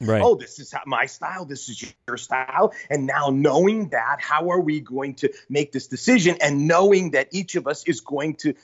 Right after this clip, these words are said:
Speaker 2: see it from a perspective that indicates our style, but knowing that about each other helps you be able to walk through it. And the essence of marriage, and I've been happily married for a long time, so I think I can talk to this, is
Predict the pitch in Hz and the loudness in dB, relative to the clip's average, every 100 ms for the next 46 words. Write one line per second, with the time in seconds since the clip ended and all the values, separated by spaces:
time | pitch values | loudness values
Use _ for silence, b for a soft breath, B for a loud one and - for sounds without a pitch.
0 | b - - - 202 185 185 - - 175 | b -10 -6 -4 0 2 2 0 -6 0
1 | 151 165 - b 127 151 - - 175 180 | 0 0 -4 b -8 -6 -8 -4 0 0
2 | - 139 135 135 131 131 _ b 151 156 | 0 0 0 2 2 2 _ b 0 2
3 | 147 147 147 127 131 123 - 170 180 165 | 2 0 -4 -2 0 0 0 -2 0 0
4 | 127 107 147 - 147 160 202 220 180 135 | 0 0 -2 0 -2 2 4 6 4 2
5 | 131 127 120 123 120 _ _ - - 202 | 2 2 0 -2 -6 _ _ -6 2 4
6 | 165 151 B B - 180 143 - 147 151 | 4 0 B B 0 0 0 -6 4 6
7 | 123 110 120 123 123 127 - 131 120 165 | 6 2 0 4 4 2 0 2 2 2
8 | B B 175 160 156 165 - 180 170 160 | B B 2 2 0 -2 -2 -4 -4 -4
9 | 151 _ _ - 139 143 170 160 143 127 | -6 _ _ -8 0 2 2 0 -4 -4
10 | 139 127 139 - 147 127 135 143 - 131 | -4 -4 -8 -6 -4 -2 0 -2 -2 0
11 | 117 123 131 123 156 147 139 131 110 110 | 2 4 2 0 -2 -2 -2 0 0 0
12 | 160 - 127 - 107 160 180 - 135 143 | -4 0 0 -2 -4 0 0 2 2 2
13 | - 170 190 180 | 2 4 4 2